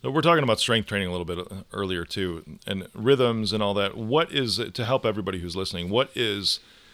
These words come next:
the rhythm that you should have? Uh, you know, th-, he-, these are the big questions, right? They come see you, they deal with the visceral fat and, and all of that, and the, the nutrition, and you say strength training on top of that because it's still important, correct?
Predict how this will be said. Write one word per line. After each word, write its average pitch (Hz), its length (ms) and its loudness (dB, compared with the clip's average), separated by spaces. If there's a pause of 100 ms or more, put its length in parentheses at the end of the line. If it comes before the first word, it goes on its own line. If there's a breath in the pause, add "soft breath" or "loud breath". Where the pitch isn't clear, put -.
(500 soft breath)
the 98 180 0
rhythm 131 340 2
that 107 120 -2
you 101 60 0
should 87 140 -4
have? 80 140 -6
Uh, 117 380 -2
you 135 100 -6
know, 127 80 -2
th-, 135 160 -4
he-, 165 140 -2
these 175 240 -2
are 151 40 0
the 123 60 -2
big 104 200 0
questions, 98 420 -4
right? 98 240 -2 (960 soft breath)
They 120 120 0
come 170 240 4
see 160 140 2
you, 117 300 4
they 104 120 0
deal 123 220 2
with 117 120 -2
the 110 60 -4
visceral 101 320 -2
fat 104 440 2
and, 95 160 -6 (140)
and 104 140 -6
all 101 160 0
of 87 80 -4
that, 98 300 0
and 98 320 -4
the, 87 140 -10
the 98 100 -8
nutrition, 110 640 -2 (240 loud breath)
and 107 80 -8
you 107 60 0
say 98 200 0
strength 120 340 -2
training 110 200 -2
on 87 120 -2
top 113 280 -4
of 98 60 -2
that 82 100 -2
because 92 220 -6
it's - 80 -2
still 147 220 2
important, 87 520 -4
correct? 101 420 -4